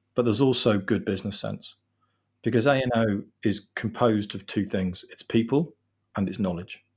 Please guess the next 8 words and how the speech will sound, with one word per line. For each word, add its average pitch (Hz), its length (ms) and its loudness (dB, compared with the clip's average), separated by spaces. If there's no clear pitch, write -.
And 107 140 4
without 120 320 2
the 117 60 -4
two 120 220 2
of 117 120 2
them, 160 240 2
we're 104 140 -2
nothing. 101 420 -2